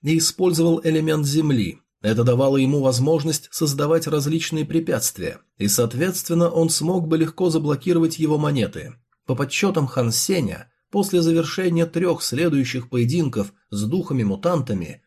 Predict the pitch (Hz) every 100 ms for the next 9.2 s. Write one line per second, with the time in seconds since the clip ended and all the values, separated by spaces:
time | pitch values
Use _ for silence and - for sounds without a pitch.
0 | _ 151 175 196 190 - 196 185 170 -
1 | 165 156 180 180 170 165 175 147 127 190
2 | 165 - - - _ - 165 175 160 -
3 | 185 165 165 170 160 - 165 156 147 -
4 | 147 139 143 135 131 123 113 - - -
5 | _ _ _ _ _ _ _ _ - 120
6 | 110 107 113 123 123 - - _ - 170
7 | 156 156 156 143 - 156 143 139 165 165
8 | 147 127 139 123 - 107 175 101 - 92
9 | 87